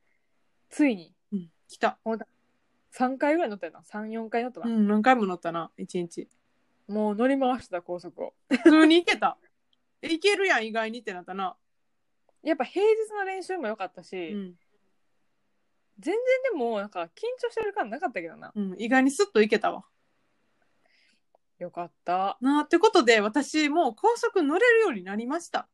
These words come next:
Speaker 2: イエーイ！
Speaker 1: イエーイ！
Speaker 2: ありがとう。おめでとう、自分。
Speaker 1: ということは、
Speaker 2: うん。
Speaker 1: 活動範囲が広がりますからね、ここから。
Speaker 2: そうですね。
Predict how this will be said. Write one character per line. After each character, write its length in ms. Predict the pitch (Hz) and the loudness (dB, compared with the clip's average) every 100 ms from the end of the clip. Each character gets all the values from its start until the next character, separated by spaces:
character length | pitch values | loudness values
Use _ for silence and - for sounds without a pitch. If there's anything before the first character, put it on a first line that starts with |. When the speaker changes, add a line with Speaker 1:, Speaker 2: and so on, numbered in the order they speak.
| _ | _
Speaker 2:
イ 60 | 381 | -2
エ 420 | 403 392 392 381 359 | -2 -2 -2 0 -2
ー 40 | |
イ！ 140 | 220 _ _ _ _ _ | -2 _ _ _ _ _
Speaker 1:
イ 100 | 294 | -6
エ 420 | 370 370 370 370 | -4 -4 -6 -6
ー 200 | 381 370 | -6 -4
イ！ 20 | 339 - - | -4 -4 -12
Speaker 2:
あ 40 | 240 | -10
り 120 | 269 | -6
が 120 | 285 | -6
と 100 | 294 294 | -4 -4
う。 40 | 294 285 | -6 -8
お 20 | |
め 140 | 269 277 | -10 -12
で 120 | 269 | -10
と 100 | 285 | -8
う、 40 | |
自 140 | 269 247 | -8 -8
分。 640 | 240 233 233 233 233 - _ _ - - _ - | -6 -6 -6 -8 -10 -12 _ _ -18 -18 _ -8
Speaker 1:
と 60 | 349 | -4
い 60 | |
う 60 | 415 | -2
こ 120 | 453 | -4
と 140 | - 190 | -6 -4
は、 300 | 403 202 - | -4 -6 -4
Speaker 2:
う 80 | 214 | -4
ん。 60 | 190 - _ _ _ _ _ | -4 -10 _ _ _ _ _
Speaker 1:
活 280 | 320 330 392 | -10 -8 -6
動 60 | 403 392 | -2 -2
範 200 | 359 381 | -4 -6
囲 60 | 220 | -6
が 60 | 180 | -8
広 220 | 247 294 | -8 -6
が 60 | |
り 80 | 285 | -6
ま 140 | 269 262 | -8 -12
す 80 | |
か 100 | - | -12
ら 60 | 156 | -14
ね、 100 | 190 | -10
こ 80 | - | 4
こ 80 | 440 | 6
か 80 | |
ら。 40 | 339 | 6
Speaker 2:
そ 20 | |
う 40 | |
で 80 | 202 | 2
す 180 | - - | -2 -16
ね。 260 | 185 175 | -10 -10